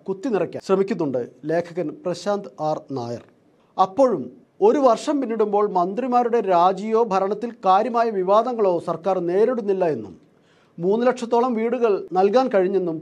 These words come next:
പറയേണ്ടി വരുന്നുണ്ട് ലേഖകന്. അപ്പോൾ എന്താണ് ആദ്യം പറഞ്ഞ പ്രതിസന്ധിയും വെട്ടിലാകലും? കിറ്റക്സ് ഉടമ വ്യവസായവും കൊണ്ട് വേറെ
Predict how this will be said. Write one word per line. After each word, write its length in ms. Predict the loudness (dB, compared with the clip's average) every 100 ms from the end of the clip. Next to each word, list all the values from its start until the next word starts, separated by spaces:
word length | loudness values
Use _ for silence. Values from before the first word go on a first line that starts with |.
| -6
പറയേണ്ടി 340 | -4 -4 -2 -4
വരുന്നുണ്ട് 320 | -6 -10 -12 -12
ലേഖകന്. 400 | -12 -14 -20 -20 _ _ _ _ _ _ _ _ -2
അപ്പോൾ 200 | 2 4 2
എന്താണ് 340 | 2 0 2 -2 -4 0 0
ആദ്യം 240 | 0 -2 -2
പറഞ്ഞ 200 | -2 -4 -4
പ്രതിസന്ധിയും 640 | -6 -6 -10 -6 -4 -4 -4
വെട്ടിലാകലും? 540 | -8 -4 -2 -2 -6 -10 -16 _ _ _ _
കിറ്റക്സ് 520 | -8 -6 -8 -6 -2
ഉടമ 260 | 0 2 2 2
വ്യവസായവും 640 | 2 2 2 4 2 0 -2
കൊണ്ട് 200 | 0 -2 0 2
വേറെ 280 | 4 4